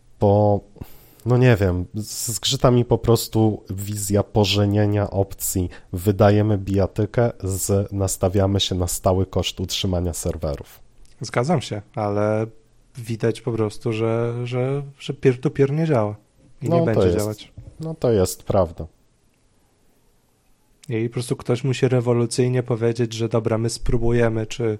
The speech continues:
Speaker 2: czy kupienie dedykowanych serwerów sprawi, że doświadczenie będzie na tyle lepsze, że ludzie będą polecać i kupować naszą grę. Zobaczymy.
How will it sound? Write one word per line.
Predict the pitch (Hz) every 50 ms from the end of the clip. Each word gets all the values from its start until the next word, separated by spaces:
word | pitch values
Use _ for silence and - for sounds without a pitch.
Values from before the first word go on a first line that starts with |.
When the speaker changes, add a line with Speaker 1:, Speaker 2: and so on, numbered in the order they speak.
| - - - - - - _ _
Speaker 2:
czy | - - 123
kupienie | - - - - 117 110 107
dedykowanych | 107 107 107 104 - - - 113 104 110 107 107 107 -
serwerów | - 117 107 107 104 110 110 107 107 107 104 - - - - - - -
sprawi, | - - - - 117 113 110 104 104 104
że | 104 107 113 110 110 110 107 107 - _ _ -
doświadczenie | - - - - 113 - - - 123 110 113 113 110
będzie | 117 107 - -
na | 120 117
tyle | - - 123 113 110
lepsze, | 107 110 107 - - 127 113
że | 107 113
ludzie | 107 107 104 113
będą | 110 110 110 113
polecać | - - 127 113 110 107 - 113 107 - -
i | 113 107
kupować | - - 123 120 - 113 104 110 107 -
naszą | 113 110 - - 113 110
grę. | 110 107 107 110 113 135 160 - - - - - - - - - - - - - - _ _ _ _
Zobaczymy. | - 98 98 101 107 - - 185 190 165 120